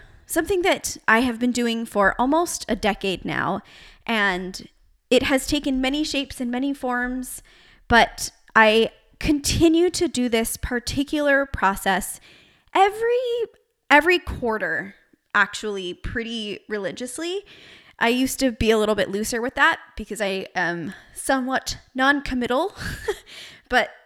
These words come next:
I, I do think that I do this, this routine every, probably every three months. And I really encourage you to make it part of your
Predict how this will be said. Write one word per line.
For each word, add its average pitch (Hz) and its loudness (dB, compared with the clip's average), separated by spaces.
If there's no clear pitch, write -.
I, 285 4
I 285 2
do 330 -4
think 415 -4
that 330 2
I 302 4
do 226 -2
this, 247 -2
this - -6
routine 240 -2
every, 208 -2
probably 349 0
every 311 0
three 302 0
months. - -2
And 233 4
I 233 4
really 254 0
encourage 233 -2
you 226 -6
to - -8
make 208 -4
it - -6
part - -2
of 202 -6
your 202 2